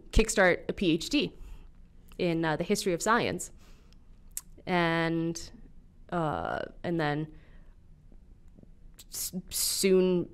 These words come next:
uh, one, the border started closing down. Like, s-, like, European borders were closing, and that's when it hit me that this pandemic was, like, really bad, because when borders, like, borders don't close unless it's wartime.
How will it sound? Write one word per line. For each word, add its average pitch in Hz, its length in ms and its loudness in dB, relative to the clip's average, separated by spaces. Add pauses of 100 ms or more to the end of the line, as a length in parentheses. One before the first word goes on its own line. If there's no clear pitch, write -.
(140)
uh, 143 520 0 (440)
one, 185 400 6
the 185 80 6
border 196 320 6
started 151 260 0
closing 147 360 -2
down. 208 360 -2 (720)
Like, 180 180 6
s-, - 140 0 (140)
like, 196 180 6
European 226 380 4
borders 180 420 6
were 160 100 -2
closing, 151 480 0 (320)
and 170 300 4 (1500)
that's 214 340 6
when 302 100 6
it 180 120 4
hit 190 180 4
me 151 140 4
that 147 300 2
this 170 140 2
pandemic 156 560 -2
was, 160 220 -4 (160)
like, 160 160 0
really 170 360 6
bad, - 340 0 (380)
because 190 260 4
when 214 160 10
borders, 233 460 10
like, 226 220 4
borders 294 320 12
don't 247 200 10
close 196 300 8
unless 170 260 2
it's 170 140 -2
wartime. 156 600 4